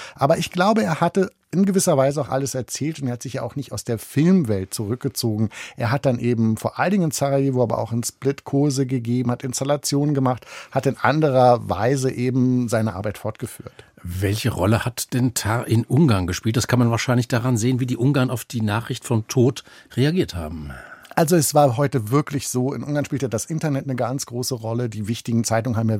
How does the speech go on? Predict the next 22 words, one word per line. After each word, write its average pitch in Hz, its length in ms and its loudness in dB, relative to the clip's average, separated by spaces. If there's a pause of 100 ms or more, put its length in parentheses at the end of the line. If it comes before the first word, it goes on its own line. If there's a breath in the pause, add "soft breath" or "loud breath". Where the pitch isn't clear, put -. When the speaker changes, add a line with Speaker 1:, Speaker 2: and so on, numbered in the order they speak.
(140)
Speaker 1:
große 123 320 -4
Internetpräsenz 131 1200 0
und 117 100 4
da 117 100 6
war 110 100 4
es - 80 0
natürlich 117 240 -6
die 117 100 -6
Nachricht 92 320 -8
Nummer 80 280 -10
eins. - 220 -8
Also 107 160 -2
bei 107 120 2
H 110 180 2
W 110 100 0
G, 113 220 0
das 113 160 -2
ist 107 100 -4
so - 80 -2
die 101 160 -4
ungarische 117 540 2
Spiegelversion, 113 800 2